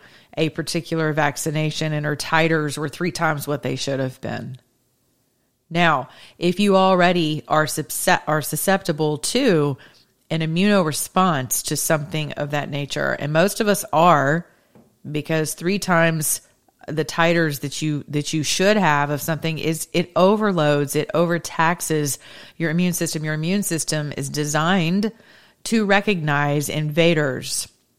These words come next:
But when your walls are down, when your borders are wide open due to stress and cortisol drips and fear, um, you know, long-term stress, particularly even acute stress, right? When you go into your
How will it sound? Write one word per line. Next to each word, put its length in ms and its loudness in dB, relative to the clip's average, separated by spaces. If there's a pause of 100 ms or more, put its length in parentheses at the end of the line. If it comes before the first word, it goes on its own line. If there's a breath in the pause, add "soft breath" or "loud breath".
(160)
But 300 2
when 300 2
your 280 4
walls 480 4
are 100 0
down, 360 2
when 80 0
your 100 0
borders 540 2
are 80 2
wide 240 4
open 400 2
due 180 0
to 160 -2
stress 500 2
and 80 -6
cortisol 580 2
drips 500 -2
and 420 0 (420 loud breath)
fear, 760 2 (360 loud breath)
um, 760 0
you 140 -4
know, 140 0
long-term 680 2
stress, 300 0
particularly 640 -2
even 320 -2
acute 520 -2
stress, 540 0
right? 240 2
When 100 -4
you 80 -4
go 220 0
into 300 -2
your 400 0